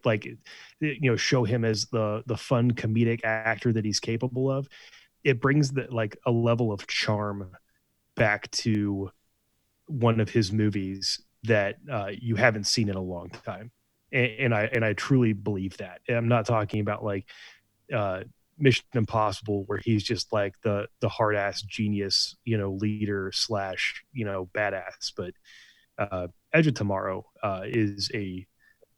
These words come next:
a rock solid action sci-fi movie that has a lot of charm in it,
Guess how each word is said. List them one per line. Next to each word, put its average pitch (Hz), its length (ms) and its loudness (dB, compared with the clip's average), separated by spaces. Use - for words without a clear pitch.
a 117 180 4
rock 131 380 6
solid 110 400 4
action 104 500 0
sci-fi 98 560 0
movie 95 420 -4
that 107 120 -4
has 95 400 -6
a 120 80 -4
lot 101 260 0
of 95 140 -6
charm 101 480 0
in 95 100 -4
it, 98 80 -4